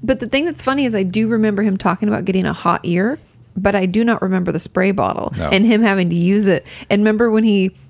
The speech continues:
Speaker 1: doesn't realize that they're supposed to, you know, show their teamsmanship and they can't, like, complain
Speaker 2: Yes.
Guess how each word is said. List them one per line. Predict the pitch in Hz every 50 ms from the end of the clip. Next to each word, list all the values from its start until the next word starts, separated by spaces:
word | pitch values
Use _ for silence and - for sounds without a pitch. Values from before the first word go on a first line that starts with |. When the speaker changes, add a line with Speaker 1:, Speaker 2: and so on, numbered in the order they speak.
| - - - 175
Speaker 1:
doesn't | 185 185 185 202 190
realize | - 196 190 180 180 175 180 185
that | 180 -
they're | - 180
supposed | - 185 175 - -
to, | 180 170 - _ - - _ _ - -
you | 180 180
know, | 165 160
show | - - 208 196
their | 185 160
teamsmanship | - - 202 185 185 185 190 196 202 - - 202 202 -
and | 180 165
they | 165 143
can't, | - - 175 175 180 - _ - _ _ _ - - _ _ _ _ _ -
like, | - 175 165 - _
complain | - 196 175 160 - - 165 160 156 165 180 190 202
Speaker 2:
Yes. | - - - - -